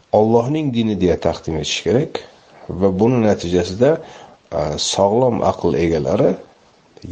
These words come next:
yana savollar i-, ichida qoladi va yana borib oxiri rad etadi. Ular bilmaydiki, Allohni yuborgan dini butunlay boshqa, ha,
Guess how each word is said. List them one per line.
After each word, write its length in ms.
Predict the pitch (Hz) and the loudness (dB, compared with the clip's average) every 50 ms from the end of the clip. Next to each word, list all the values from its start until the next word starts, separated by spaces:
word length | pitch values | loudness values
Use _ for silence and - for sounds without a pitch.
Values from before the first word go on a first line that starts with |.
| 76 82 | -2 0
yana 240 | 101 123 135 131 120 - - | 2 2 4 2 2 2 2
savollar 480 | 107 107 104 101 98 98 98 98 98 - | 2 2 2 2 2 2 2 2 2 2
i-, 180 | 110 92 - - - - - - 110 | -2 -4 -6 -6 -6 -6 -6 -6 -6
ichida 280 | - - 95 92 101 - - | -4 0 2 2 2 2 0
qoladi 340 | 165 156 143 - - - - - - _ _ _ _ - - - - - - - - - _ - 85 85 | 0 -2 -2 -2 -4 -6 -12 -14 -16 _ _ _ _ -20 -20 -20 -20 -20 -20 -20 -20 -20 _ -6 -2 0
va 140 | 98 113 127 131 - - 202 - _ _ _ _ _ - | 2 2 2 2 0 -4 -8 -12 _ _ _ _ _ -4
yana 440 | 87 95 95 104 120 127 127 110 92 82 82 85 | -2 2 4 4 4 4 2 0 -2 -2 0 0
borib 280 | 95 95 95 92 78 80 92 | 2 2 2 0 0 0 0
oxiri 340 | 90 - - 85 87 107 131 - - - - - - - - - - _ _ - 92 95 | -2 -2 -2 0 2 2 0 0 -2 -10 -20 -20 -20 -20 -20 -20 -20 _ _ -6 -2 0
rad 200 | 113 123 120 - 87 90 | 2 2 2 2 2 0
etadi. 340 | 76 76 71 69 - - - - - - - - _ _ _ _ _ _ _ _ _ _ _ _ _ _ - - - _ _ _ | 0 0 -4 -4 -4 -6 -8 -10 -12 -18 -20 -20 _ _ _ _ _ _ _ _ _ _ _ _ _ _ -20 -20 -20 _ _ _
Ular 300 | - 90 98 104 110 110 104 92 | 0 2 4 4 4 4 2 2
bilmaydiki, 640 | 101 104 123 139 143 139 120 104 98 - - 80 71 71 - - - 95 | 4 4 4 4 4 4 2 0 0 -2 -4 -6 -6 -4 -4 -2 0 2
Allohni 400 | 101 101 104 101 95 98 95 90 87 87 | 2 4 4 2 2 0 0 0 0 2
yuborgan 440 | 85 95 92 87 85 85 80 78 82 80 | 2 2 2 2 0 -2 -2 -4 -4 -4
dini 220 | 87 87 82 82 80 78 | -2 -2 -2 -2 -4 -4
butunlay 400 | 85 101 - 165 143 127 123 107 92 90 | -4 -2 0 0 0 0 0 0 0 -2
boshqa, 320 | 90 85 - - - 117 120 143 147 - - - - - - - | -2 -4 -4 -2 2 2 2 2 2 -2 -8 -16 -20 -20 -14 -10
ha, 100 | - - | -6 -6